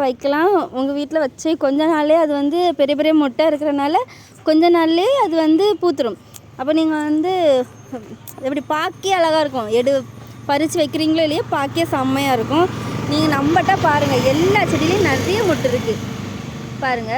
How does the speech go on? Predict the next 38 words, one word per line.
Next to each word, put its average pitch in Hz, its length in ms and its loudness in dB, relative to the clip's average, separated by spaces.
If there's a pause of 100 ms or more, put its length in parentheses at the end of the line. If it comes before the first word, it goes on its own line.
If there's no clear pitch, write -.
(160)
நான் 269 220 -6
பொய்லாம் 311 380 0
ஒண்ணும் 294 200 -4
சொல்லல. 254 240 -2 (140)
எல்லா 285 200 0 (120)
செடியும் 302 320 0
நல்ல 262 160 0 (120)
பெரிய 285 280 2 (100)
மொட்டா 269 260 -4
இருக்கு, 240 240 -4
பாத்துக்கோங்க. 196 440 -6 (1300)
இது 269 160 -8
வந்து 311 200 -2 (260)
சின்ன 330 260 2
மொட்டு 269 240 -2
தான், 392 200 -6
ஏன்னா 370 140 -6 (420)
இது 320 100 -10 (100)
சின்ன 320 220 -4
செடி, 247 180 -4
இப்படி 254 180 -10
தான் 330 220 -4
சின்ன 285 220 -4
சின்னதா 285 240 -2 (100)
தான் 320 360 -2
பூக்கும். 254 320 -8 (580)
அதனால 277 360 -2 (300)
பாருங்க, 214 240 -4 (200)
எவ்வளோ 320 320 -4
இருக்கு 330 220 -4
பாத்தீங்களா? 294 460 -2 (320)
செம்மையா 302 400 -4
வந்திருக்குங்க. 262 480 -4
இந்த 302 160 -6
தடவை 277 260 -4
நல்ல 349 300 -8
செடி 277 220 -4
வந்திருக்கு. 202 360 -8